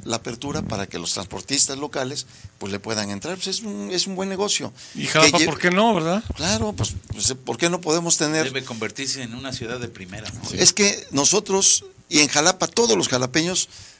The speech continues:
Speaker 1: pues, son ciudadanos, somos ciudadanos de primera. ¿Qué nos ha faltado o por qué se había atorado todo? Pues, sobra decirlo. Siempre se estaba pidiendo porcentaje a las empresas que querían invertir o querían llegar.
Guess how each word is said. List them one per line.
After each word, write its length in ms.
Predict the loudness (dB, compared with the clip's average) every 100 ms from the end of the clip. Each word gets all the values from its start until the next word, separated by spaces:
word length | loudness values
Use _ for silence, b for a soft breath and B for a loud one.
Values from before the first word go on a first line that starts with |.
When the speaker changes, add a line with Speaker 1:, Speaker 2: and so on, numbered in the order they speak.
| B
Speaker 1:
pues, 140 | 2 4
son 340 | 6 4 0
ciudadanos, 500 | 0 0 0 0 0
somos 220 | -2 -2 -2
ciudadanos 300 | -2 -2 -2
de 80 |
primera. 440 | -4 -4 -4 -4 -6 B B B B B 2
¿Qué 100 | 4
nos 220 | 6 4
ha 40 |
faltado 600 | 4 0 4 4 4 0 B B B B
o 100 | -8
por 200 | -2 -2
qué 100 | 4
se 100 | 4 6
había 160 | 4
atorado 420 | 2 2 2 2
todo? 280 | 0 -2 -2 -6 -14 B B B -20 _ _ -20 -10
Pues, 440 | -2 0 0 -4 -2
sobra 340 | 4 4 6
decirlo. 480 | 4 4 2 -2 -6 -10 b b b b _ _
Siempre 360 | 0 2 2 2
se 100 | 0
estaba 300 | 2 0 0
pidiendo 360 | -2 -2 -2 -4
porcentaje 500 | -2 -2 0 -2 -2
a 40 |
las 160 | -2 -2
empresas 540 | -2 0 0 0 -6 b b b _
que 120 | -4
querían 280 | -2 -2 -2
invertir 460 | -2 -4 -6 -6 -6
o 80 | -6
querían 280 | -4 -4
llegar. 260 | -4 -6 -10